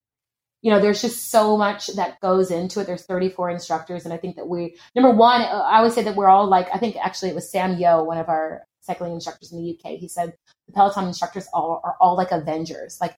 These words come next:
everybody's got their <laughs> super, you know, gift, their super talent. We are all uniquely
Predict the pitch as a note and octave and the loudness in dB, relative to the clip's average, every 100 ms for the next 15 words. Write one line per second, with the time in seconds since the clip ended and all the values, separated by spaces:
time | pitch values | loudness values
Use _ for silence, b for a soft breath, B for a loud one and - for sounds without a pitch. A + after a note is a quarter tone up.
0 | F3+ E3+ F#3+ G#3+ F#3+ A#3+ - G#3+ E3+ A#3+ | -4 0 0 2 4 4 4 2 2 -2
1 | E3 - - - G#3+ F#3+ G3+ F#3+ F#3 F3+ | -4 -8 -12 -2 0 2 4 6 6 4
2 | F3 - _ _ b b - A3 F3 D#3+ | 0 -4 _ _ b b 0 2 4 2
3 | D#3+ E3 _ A3+ - - F3+ F3+ - G#3 | -2 -6 _ 2 2 -2 -2 -2 -2 -2
4 | G3 F#3+ F3+ - F#3 G3 D3+ F3+ F3 - | 0 0 -2 -4 0 2 2 0 -2 2
5 | F#3 G#3 G#3 G#3+ F#3 F#3 F#3 G#3+ G#3+ F#3+ | 4 4 2 -2 -2 -4 -4 -2 -2 -2